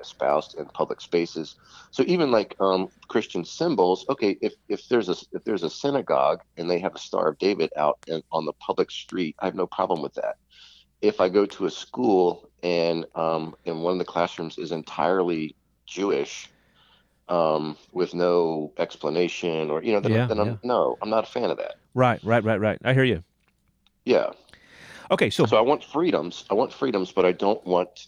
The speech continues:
Speaker 1: uh, mandates, religious mandates. And so if we're gonna separate church and state, then, uh, let, let's do that.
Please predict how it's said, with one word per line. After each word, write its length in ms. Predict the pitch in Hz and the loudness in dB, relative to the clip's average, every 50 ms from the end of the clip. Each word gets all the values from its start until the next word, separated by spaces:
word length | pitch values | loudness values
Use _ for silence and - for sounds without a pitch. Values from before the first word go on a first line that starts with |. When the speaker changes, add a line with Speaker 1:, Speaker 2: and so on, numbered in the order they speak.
| _ - | _ -2
Speaker 1:
uh, 140 | 80 78 76 | 0 0 0
mandates, 720 | 78 85 95 110 95 - 57 - - - - - - - _ _ _ _ _ _ _ _ | 2 2 2 2 2 0 -2 -4 -8 -12 -16 -16 -16 -18 _ _ _ _ _ _ _ _
religious 360 | - 85 80 85 73 73 - | -6 -4 -4 -4 -4 -6 -6
mandates. 400 | 82 80 80 - - - - - - - | -6 -4 -4 -4 -8 -12 -16 -16 -10 -8
And 120 | 104 87 | -8 -2
so 240 | - 98 90 - - - - - - - - - - | 2 2 2 2 0 -4 -20 -20 -20 -20 -18 -6 -4
if 120 | - 117 123 | -2 0 2
we're 60 | 120 | 2
gonna 120 | 131 107 | 2 2
separate 520 | - - 165 - - 104 90 85 78 - _ - - _ _ _ | 2 0 -2 0 2 2 0 0 0 -4 _ -20 -20 _ _ _
church 260 | - - 101 87 - - | -2 0 0 0 0 -2
and 100 | 73 - | -8 -8
state, 380 | - - 67 67 85 95 - _ _ _ _ _ | -6 -4 -2 -2 -2 -2 -4 _ _ _ _ _
then, 340 | - - 85 80 80 78 78 | -4 -2 -2 -2 -2 0 0
uh, 140 | 78 76 76 | 2 2 2
let, 160 | 71 85 - - - | 2 0 -2 -2 -2
let's 180 | 85 - - - | -4 -4 -2 -2
do 140 | 120 127 | -2 0
that. 200 | - - - - | 0 -2 -4 -8